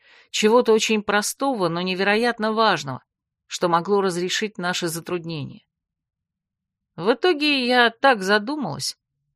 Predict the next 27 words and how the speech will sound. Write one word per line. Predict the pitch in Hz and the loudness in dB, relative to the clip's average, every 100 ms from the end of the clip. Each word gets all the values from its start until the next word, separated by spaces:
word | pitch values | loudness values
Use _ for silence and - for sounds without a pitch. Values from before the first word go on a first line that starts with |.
| _ _ | _ _
что | - 196 | -6 0
даже | 202 226 220 | 4 4 4
не | 214 | 0
заметила, | 202 214 269 240 208 | 0 0 -2 0 0
как | 190 196 185 | 0 -2 0
дошла | 185 - 233 233 | -2 0 2 2
до | 185 | 2
облюбованного | 190 180 180 202 208 190 185 | 0 0 -2 2 0 0 -4
нами | 185 185 185 180 | -4 -2 -2 -4
островка, | 180 170 170 - 131 - _ _ _ _ _ | -6 -4 -6 -6 -10 -10 _ _ _ _ _
из-за | 180 190 233 | -2 0 0
чего | 302 330 | 0 2
закономерно | 311 277 233 226 254 233 185 | 0 2 0 2 0 -2 -4
споткнулась | - - - 190 262 294 269 - _ _ _ _ _ _ | -2 -4 -4 -8 -6 -6 -6 -10 _ _ _ _ _ _
и, | 165 | -2
не | 208 240 | 0 0
сумев | 285 311 359 - | 0 0 0 0
удержать | 196 190 196 254 - | 0 0 2 2 2
равновесие, | 165 160 160 240 247 - 202 | -4 -4 -4 -4 -4 0 -2
упала | 202 226 214 196 | 2 2 4 0
на | 196 | -4
колени, | 190 196 214 120 - _ _ _ _ | -2 -2 -4 -6 -12 _ _ _ _
умудрившись | 175 208 240 240 269 - 180 - | -2 2 4 2 -2 -2 -2 -2
рассадить | 180 - 202 208 226 - | -4 0 0 -2 -4 -4
себе | 165 165 | -4 -2
левую | 165 208 170 165 | 0 0 0 -2
перчатку, | 165 165 - 285 - - | -4 -6 -2 -2 -2 -12